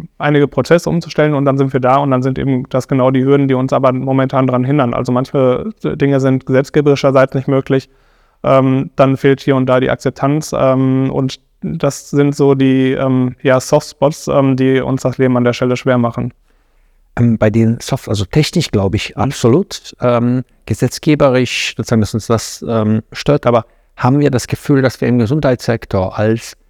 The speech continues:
Speaker 2: Netzwerk, als die Verantwortlichen, ich nenne uns mal wirklich alle die Verantwortlichen, ob Industrie, die Leistungserbringer,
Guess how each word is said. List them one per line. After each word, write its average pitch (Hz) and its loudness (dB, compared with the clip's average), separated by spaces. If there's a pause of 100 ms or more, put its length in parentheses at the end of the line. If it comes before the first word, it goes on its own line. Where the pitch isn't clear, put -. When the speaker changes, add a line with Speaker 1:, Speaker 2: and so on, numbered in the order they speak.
(160)
Speaker 2:
Netzwerk, 110 -2
als - -2
die 117 -2
Verantwortlichen, 113 0
ich 98 -4
nenne 123 4
uns - -4
mal 110 2
wirklich 117 0
alle 123 2
die 120 -2
Verantwortlichen, 104 0
ob 104 -6
Industrie, 117 0
die 107 0
Leistungserbringer, 107 -2